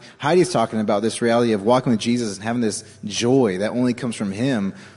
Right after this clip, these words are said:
I have, I, I think because I come from this nominal Christian family in my background, when I started walking with Jesus and experiencing what he brought and what he did in my life, in and through me, I was like, "Man, I want everyone to have this."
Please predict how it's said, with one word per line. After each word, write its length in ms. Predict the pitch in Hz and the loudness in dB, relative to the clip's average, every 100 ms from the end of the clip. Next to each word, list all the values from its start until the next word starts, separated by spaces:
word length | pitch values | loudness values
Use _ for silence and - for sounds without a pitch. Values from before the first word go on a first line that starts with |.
| - | -10
I 120 | - 139 | 0 2
have, 220 | 151 123 | 2 2
I, 100 | 117 | 0
I 60 | 113 | -2
think 200 | - 160 | -4 -4
because 260 | 127 - 120 | -4 -2 -2
I 80 | |
come 160 | 113 131 | -2 -4
from 140 | 120 | -4
this 180 | 113 101 | -4 -2
nominal 380 | 110 113 117 110 | -2 -2 0 -2
Christian 360 | - 123 - 110 | -2 -4 -2 -6
family 360 | - 107 110 | -4 -4 -2
in 80 | 104 | -2
my 100 | 95 | -4
background, 640 | 90 101 107 110 98 95 - - - | -2 -4 -2 -4 -4 -6 -10 -18 -4
when 140 | 117 | 0
I 60 | 147 | 0
started 200 | 196 151 | 2 2
walking 300 | 139 143 135 | 2 0 -2
with 100 | 110 | -2
Jesus 400 | 120 139 131 - | 0 0 0 -4
and 100 | 107 | -8
experiencing 800 | 98 - 127 131 147 120 101 98 | -6 -6 -4 -2 -4 -6 -8 -6
what 160 | 107 104 | -6 -4
he 260 | 120 113 - - - | -2 -2 -4 -16 -10
brought 400 | 101 120 135 156 | 0 4 4 4
and 80 | 127 | 0
what 100 | 113 | -2
he 120 | 113 | -2
did 160 | 117 | 0
in 60 | 131 | 0
my 120 | 123 | 0
life, 460 | 107 110 117 95 - | 0 0 -2 -4 -6
in 200 | 127 147 | -2 0
and 180 | 151 120 | 0 -2
through 300 | - 131 170 | -2 2 2
me, 340 | 143 92 92 - - - - - | 2 -2 -8 -12 -20 -20 -20 -18
I 80 | - | -8
was 80 | 135 | -4
like, 100 | 127 | -2
"Man, 140 | 156 | -2
I 20 | 156 | 0
want 220 | 208 185 | 2 2
everyone 220 | 247 233 | 2 2
to 40 | |
have 260 | 113 107 90 | 0 -2 -4
this." 380 | 87 - - | -8 -10 -12